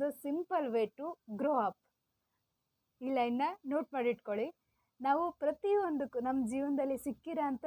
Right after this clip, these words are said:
ಪ್ರತಿ ಚಿಕ್ಕ ಚಿಕ್ಕ ವಿಷಯಗಳಿಗೂ ನಾವು ಥ್ಯಾಂಕ್ಸ್ ಹೇಳ್ತಾ ಬರಬೇಕು. ಅವಾಗ ನಾವು ಇನ್ನೂ ಹೈ ಲೆವೆಲಿಗೆ ಬೆಳೆಯೋದಕ್ಕೆ ಒಂದು ದಾರಿ ಮಾಡಿಕೊಡುತ್ತೆ. For example, ನಾವು ಮಾರ್ನಿಂಗ್ ಎದ್ದ ತಕ್ಷಣ ಒಂದು ಕಪ್ ಹಾಟ್ ಆಗಿರೋ ಕಾಫಿ ಕುಡಿತೀವಿ.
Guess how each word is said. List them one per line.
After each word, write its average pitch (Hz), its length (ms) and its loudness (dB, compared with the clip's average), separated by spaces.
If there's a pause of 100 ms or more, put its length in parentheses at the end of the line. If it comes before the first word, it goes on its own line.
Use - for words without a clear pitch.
ಪ್ರತಿ 311 200 -2 (120)
ಚಿಕ್ಕ - 160 -4 (100)
ಚಿಕ್ಕ - 160 -2 (140)
ವಿಷಯಗಳಿಗೂ 254 640 0 (160)
ನಾವು 240 160 -2 (220)
ಥ್ಯಾಂಕ್ಸ್ 247 340 -4
ಹೇಳ್ತಾ 220 340 -2
ಬರಬೇಕು. 190 400 -4 (600)
ಅವಾಗ 277 220 0 (160)
ನಾವು 247 120 0 (140)
ಇನ್ನೂ 330 220 0 (400)
ಹೈ 320 140 2 (140)
ಲೆವೆಲಿಗೆ 247 420 -2
ಬೆಳೆಯೋದಕ್ಕೆ 233 460 -2 (680)
ಒಂದು 240 200 -2 (280)
ದಾರಿ 240 260 0
ಮಾಡಿಕೊಡುತ್ತೆ. 190 440 -8 (100)
For 285 100 -2 (120)
example, 220 420 -4 (400)
ನಾವು 262 120 0 (120)
ಮಾರ್ನಿಂಗ್ 262 380 2
ಎದ್ದ 220 200 -6
ತಕ್ಷಣ 285 220 -6 (120)
ಒಂದು 254 200 -4
ಕಪ್ 247 260 -4 (140)
ಹಾಟ್ 277 420 6
ಆಗಿರೋ 254 320 0
ಕಾಫಿ 233 300 -4
ಕುಡಿತೀವಿ. 185 420 -6